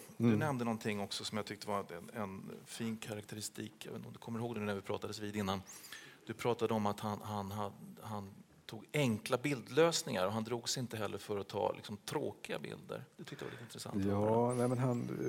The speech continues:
Speaker 2: eh, han följde ju alltid manus, manus slaviskt, helt enkelt. Han tyckte inte att man skulle... Det var ingen självändamål, vackra bilder och sånt där. Hörde de inte hemma så hörde de inte hemma. Så han var väldigt noga med att följa manus. Och, eh, han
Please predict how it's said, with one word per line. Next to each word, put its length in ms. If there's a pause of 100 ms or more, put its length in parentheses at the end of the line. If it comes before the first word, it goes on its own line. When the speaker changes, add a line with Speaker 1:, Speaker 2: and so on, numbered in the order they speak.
(340)
Speaker 2:
eh, 60
han 180
följde 340
ju 60
alltid 240
manus, 600
manus 640
slaviskt, 840
helt 300
enkelt. 260
Han 100
tyckte 340
inte 760
att 180
man 200
skulle... 400
Det 120
var 60
ingen 160
självändamål, 800
vackra 340
bilder 380
och 80
sånt 160
där. 200
Hörde 200
de 120
inte 200
hemma 280
så 100
hörde 140
de 100
inte 220
hemma. 260 (920)
Så 120
han 60
var 60
väldigt 220
noga 240
med 120
att 60
följa 260
manus. 680
Och, 260
eh, 300 (340)
han 400